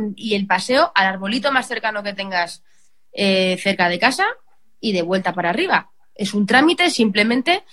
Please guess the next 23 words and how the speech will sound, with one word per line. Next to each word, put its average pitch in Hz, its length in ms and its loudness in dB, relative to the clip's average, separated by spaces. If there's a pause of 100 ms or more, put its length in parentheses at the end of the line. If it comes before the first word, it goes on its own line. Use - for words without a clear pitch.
(380)
<coughs> - 340 6
pero 202 140 6
no 226 100 6
paseo. 185 400 0
O - 540 -20
sea, 175 280 6
igual 202 340 2
que, 202 400 0 (360)
igual 202 460 2
que 196 840 0
los 196 140 0
niños 233 280 0
no 208 80 -2
van 220 120 2
a 214 80 2
pasear, 262 360 2
pues 226 140 -2
los 196 100 -4
perros 269 300 0
tampoco 220 320 0
van 247 140 2
a 220 60 2
pasear. 254 440 0